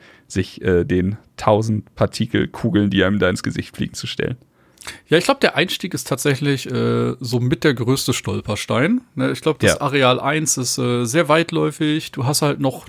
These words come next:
Speaker 2: nicht viel coolen Scheiß. Und, äh, wenn man da erstmal reingegrindet hat, dann, äh, ja, wird man auf jeden Fall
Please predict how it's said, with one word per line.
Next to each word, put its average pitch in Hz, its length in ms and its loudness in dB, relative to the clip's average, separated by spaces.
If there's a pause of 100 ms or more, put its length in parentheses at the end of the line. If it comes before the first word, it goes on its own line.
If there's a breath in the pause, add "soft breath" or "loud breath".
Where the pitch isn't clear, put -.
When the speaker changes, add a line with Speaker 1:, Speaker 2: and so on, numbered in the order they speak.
Speaker 2:
nicht 135 300 0
viel 165 340 -2
coolen 151 440 0
Scheiß. 196 640 -2 (600 loud breath)
Und, 139 340 0
äh, 135 480 0
wenn 131 100 -2
man 131 140 2
da 139 140 2
erstmal 139 320 2
reingegrindet 135 920 0
hat, 139 240 -4
dann, 123 320 2
äh, 117 580 0 (200)
ja, 104 260 -2 (140)
wird 131 140 0
man 139 100 2
auf 127 140 2
jeden 160 160 4
Fall 139 280 2